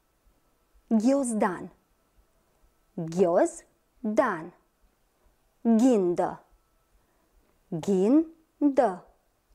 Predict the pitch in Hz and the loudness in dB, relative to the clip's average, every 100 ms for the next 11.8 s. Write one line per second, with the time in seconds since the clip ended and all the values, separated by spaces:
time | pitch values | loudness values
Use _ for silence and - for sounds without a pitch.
0 | _ _ _ _ - _ _ - 214 247 | _ _ _ _ -20 _ _ -4 0 2
1 | 254 185 196 - - - - _ _ _ | 2 -2 -4 -10 -16 -18 -20 _ _ _
2 | _ _ _ _ _ _ _ 170 160 185 | _ _ _ _ _ _ _ -8 -4 -2
3 | 190 254 339 - _ _ _ 247 233 202 | 0 0 0 -8 _ _ _ -2 0 0
4 | - - - - _ _ _ _ _ _ | -2 -12 -12 -12 _ _ _ _ _ _
5 | _ _ _ _ _ _ _ 294 220 185 | _ _ _ _ _ _ _ 2 2 -2
6 | 175 202 208 202 208 208 _ _ _ _ | -4 0 2 2 -2 -8 _ _ _ _
7 | _ _ _ _ _ _ - 185 185 302 | _ _ _ _ _ _ -4 0 4 4
8 | 392 - _ _ 190 170 190 214 277 - | 2 -4 _ _ -10 -2 0 0 -2 -8
9 | _ _ _ 262 208 - _ _ _ _ | _ _ _ 0 0 -4 _ _ _ _
10 | _ _ _ _ _ _ _ _ _ - | _ _ _ _ _ _ _ _ _ 2
11 | 370 311 208 202 208 202 - | 6 6 4 0 -4 -6 -12